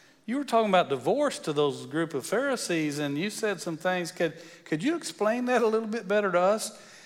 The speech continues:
And he says, they asked him about him again, and he said to them, "Whoever divorces his wife and marries another woman commits adultery against her. And if she herself divorces her husband and marries another man, she has committed adultery." Jesus said in Matthew five, Matthew nineteen,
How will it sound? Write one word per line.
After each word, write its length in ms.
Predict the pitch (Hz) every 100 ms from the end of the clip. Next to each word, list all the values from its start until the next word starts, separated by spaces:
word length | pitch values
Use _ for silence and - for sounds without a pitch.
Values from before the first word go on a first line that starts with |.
| -
And 120 | - 156
he 80 |
says, 260 | 143 180 160
they 160 | 156 156
asked 240 | 185 -
him 80 | 185
about 220 | 165 160
him 100 | 170
again, 240 | 151 165
and 80 | 165
he 80 | 156
said 240 | - 190
to 80 | 190
them, 180 | 151 139
"Whoever 360 | 151 170 170 151
divorces 480 | 143 165 196 233
his 160 | 220 185
wife 320 | 160 151 147
and 120 | 147
marries 280 | 139 147 147
another 240 | 143 151 156
woman 360 | 143 117 113 - - -
commits 380 | - 143 131 123
adultery 520 | 127 120 135 135 123
against 360 | 113 127 127 -
her. 260 | 110 107 104 - _ _ _ _ _ _ - - -
And 120 | 156 147
if 60 |
she 220 | - 190
herself 560 | 170 170 - 180 185 170
divorces 540 | 165 151 175 165 160
her 120 | 165 156
husband 400 | 170 160 160 160
and 100 | 151
marries 300 | 156 151 139
another 280 | 143 143
man, 460 | 139 143 151 123 117 - - -
she 280 | - - 139
has 140 | 131 -
committed 420 | - 127 120 120
adultery." 580 | 120 123 127 - - 95 _ - -
Jesus 340 | - 131 131 127
said 220 | - 143
in 100 | 123
Matthew 300 | 123 123 127
five, 340 | 113 139 139
Matthew 300 | 135 131 123
nineteen, 640 | 127 127 127 - 135 117